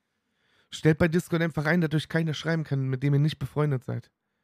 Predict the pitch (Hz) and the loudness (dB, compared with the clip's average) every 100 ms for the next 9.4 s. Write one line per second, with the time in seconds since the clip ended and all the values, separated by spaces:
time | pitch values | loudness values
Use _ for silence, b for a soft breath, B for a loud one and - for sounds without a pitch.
0 | _ _ _ _ _ _ _ _ _ 135 | _ _ _ _ _ _ _ _ _ -2
1 | 131 - 165 151 - 185 180 160 147 - | -2 -2 -2 -4 -4 0 2 2 0 -2
2 | 156 143 156 - 139 135 131 - 131 123 | -2 0 -2 -2 -4 -2 -2 -2 -6 -6
3 | - 131 123 _ _ _ _ _ _ _ | -8 -10 -10 _ _ _ _ _ _ _
4 | _ _ _ _ _ _ _ _ - - | _ _ _ _ _ _ _ _ -10 -2
5 | 143 143 131 135 143 143 131 127 - 139 | 2 4 4 2 0 -4 -4 -4 -6 -8
6 | - - 123 123 120 123 143 135 135 131 | -8 -8 -6 -4 -4 -4 -2 -2 -2 -4
7 | - 127 - _ _ _ _ _ _ _ | -6 -14 -14 _ _ _ _ _ _ _
8 | _ _ _ _ _ 156 139 - - 208 | _ _ _ _ _ -4 -4 -4 0 0
9 | - 147 180 214 | 2 2 2 0